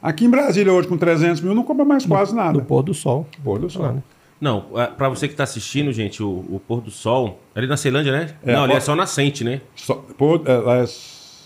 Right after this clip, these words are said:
Speaker 2: É, Sol Nascente, Sol Nascente lá.
Speaker 3: Sol Nascente, eu acho.
Speaker 1: Sol Nascente.
Speaker 3: É.
Speaker 1: Eu não trabalho lá porque ela ainda não tem escritura.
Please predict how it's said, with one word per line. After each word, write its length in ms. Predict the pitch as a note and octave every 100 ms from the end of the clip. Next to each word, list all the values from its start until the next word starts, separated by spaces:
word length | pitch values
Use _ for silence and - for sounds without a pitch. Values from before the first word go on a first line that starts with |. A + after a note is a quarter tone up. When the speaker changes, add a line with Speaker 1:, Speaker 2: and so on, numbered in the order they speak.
| _ _ -
Speaker 2:
É, 160 | D3+
Sol 220 | A#2+ D3+ D#3
Nascente, 400 | D3 D3 A2 -
Sol 220 | D3 C#3+
Nascente 440 | C3 - F#2+ -
lá. 100 | G#2
Speaker 3:
Sol 200 | G#2 A2
Nascente, 440 | C3 C3 A2 G2+ G2+
eu 80 |
acho. 220 | F#2 F#2 -
Speaker 1:
Sol 200 | C3 B2+
Nascente. 680 | C3 - F#2 F#2 F#2+ - -
Speaker 3:
É. 260 | F#2 F#2
Speaker 1:
Eu 60 | F3+
não 80 | G#3+
trabalho 360 | F#3+ D3+ C#3
lá 120 | C#3 E3
porque 160 | E3+
ela 100 | E3
ainda 140 | E3+ G3
não 140 | G#3+
tem 180 | F3+ F#3
escritura. 600 | F3+ F#3+ - B2 A2+